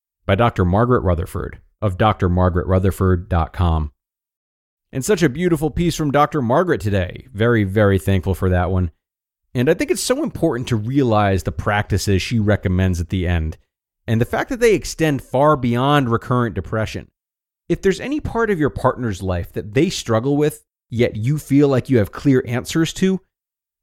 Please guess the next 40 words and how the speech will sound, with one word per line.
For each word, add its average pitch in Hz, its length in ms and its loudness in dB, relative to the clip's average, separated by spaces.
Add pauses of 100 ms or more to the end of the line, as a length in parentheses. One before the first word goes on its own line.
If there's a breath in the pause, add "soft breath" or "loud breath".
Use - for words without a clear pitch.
turn 277 300 -4
your 311 160 0
focus 131 460 0
towards 113 360 0
understanding 117 840 2
them 98 240 2
first - 480 -6 (400)
and 104 260 -4
really 185 240 -4
getting 127 320 2
to 113 100 -10
the 110 100 -2
bottom 101 420 2
of 87 100 -2
where 107 240 2
they're 107 240 2
coming 107 340 -2
from - 320 -10 (320)
and 113 140 -2
what 113 140 0
limits 127 360 0
their 110 320 2
feeling 92 520 0
that - 160 -10
you 101 260 -4
aren't. - 320 -6 (640)
Relationships 254 800 0 (400)
aren't 175 240 0
so 214 260 -2
much 175 280 0
about 139 240 0
fixing - 480 -4
obstacles 107 580 -4
for - 100 -4
your 92 140 2
partner 90 400 0
as 90 140 0
they 95 100 0
are 87 200 2
about 85 200 0